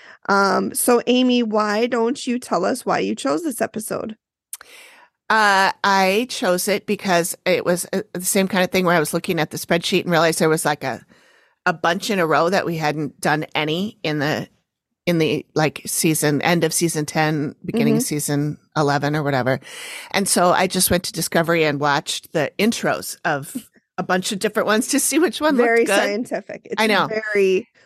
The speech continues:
Speaker 1: we do a lot
Speaker 2: And
Speaker 1: of research.
Speaker 2: Yep.
Speaker 1: We have,
Speaker 2: Yep, yep.
Speaker 1: um, panels that we conduct. There's a full board. I mean,
Speaker 2: Right. <laughs>
Speaker 1: it's really,
Speaker 2: Right.
Speaker 1: we re-, it's a science.
Speaker 2: Yeah, it really is. It really
Speaker 1: And
Speaker 2: is.
Speaker 1: if anybody knows us, they know we're,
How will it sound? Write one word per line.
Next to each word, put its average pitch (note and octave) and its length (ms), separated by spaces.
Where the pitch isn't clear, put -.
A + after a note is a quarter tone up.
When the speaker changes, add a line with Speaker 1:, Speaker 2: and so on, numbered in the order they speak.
Speaker 1:
we B3+ 100
do C4+ 160
a F#3+ 80
lot A3+ 180
Speaker 2:
And C#4+ 120
Speaker 1:
of C4 80
research. A#3+ 640
Speaker 2:
Yep. G#3+ 200
Speaker 1:
We B3 40
have, F#3+ 400
Speaker 2:
Yep, E3+ 220
yep. F3+ 220
Speaker 1:
um, F3+ 240
panels A#3+ 640
that G#3 220
we A3 160
conduct. A3 440
There's G#3+ 220
a G#3 100
full G#3+ 300
board. B3 720
I A3+ 140
mean, G#3+ 40
Speaker 2:
Right. A3 280
<laughs> - 40
Speaker 1:
it's - 520
really, G3+ 640
Speaker 2:
Right. A3 240
Speaker 1:
we G#3+ 160
re-, G#3 300
it's A#3+ 180
a G#3+ 80
science. F#3+ 880
Speaker 2:
Yeah, - 260
it - 140
really C#2 220
is. - 340
It - 200
really - 120
Speaker 1:
And G3+ 120
Speaker 2:
is. G#3+ 120
Speaker 1:
if - 60
anybody A#3+ 380
knows G#3 280
us, D3 220
they G#3 140
know F#3 180
we're, F3+ 220